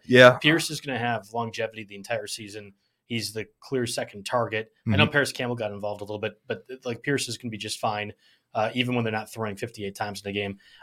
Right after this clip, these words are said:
Speaker 2: I have some reservations about Moore. I, I, I'm not as confident as you are, uh, with him.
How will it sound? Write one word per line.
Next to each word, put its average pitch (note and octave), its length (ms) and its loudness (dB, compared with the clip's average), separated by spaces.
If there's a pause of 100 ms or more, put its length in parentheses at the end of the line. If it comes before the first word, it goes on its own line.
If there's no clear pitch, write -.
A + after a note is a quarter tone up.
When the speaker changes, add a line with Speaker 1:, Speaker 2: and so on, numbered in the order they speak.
(120)
Speaker 2:
I D#3 120 6
have A#3+ 220 2
some F#3+ 200 2
reservations C3 520 2
about G2+ 220 0
Moore. F2+ 320 -6
I, B2 180 -2
I, B2+ 120 6
I'm D#3 160 2
not F3 160 2
as D#3 100 2
confident C#3+ 380 -2
as A#2 100 -2
you A#2+ 160 2
are, A2 340 4 (100)
uh, G2+ 280 -12 (200)
with B2+ 160 -2
him. B2 200 4